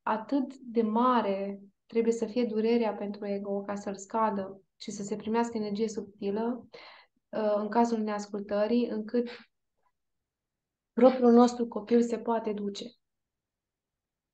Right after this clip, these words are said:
Atât de mare este, practic, um, um,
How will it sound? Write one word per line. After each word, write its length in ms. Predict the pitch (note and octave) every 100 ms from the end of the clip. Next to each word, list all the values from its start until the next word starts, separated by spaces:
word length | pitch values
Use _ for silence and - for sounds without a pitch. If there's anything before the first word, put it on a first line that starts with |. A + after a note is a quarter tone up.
| _ _ _ _ _ _ _ _ _ _
Atât 260 | A3+ A#3 G#3+
de 100 | G#3
mare 540 | F#3+ F3+ F3 - G3+ - _ _
este, 560 | A3 G#3+ G#3 - G3+ G3+
practic, 580 | G#3 G#3 G#3 G#3+ G3+ -
um, 720 | G#3 G3+ G3 G3 G3 G3 - _ _ _ _ _ _ -
um, 1000 | G#3 G3+ G3 G3 G3 G3 G3 G3+ G3+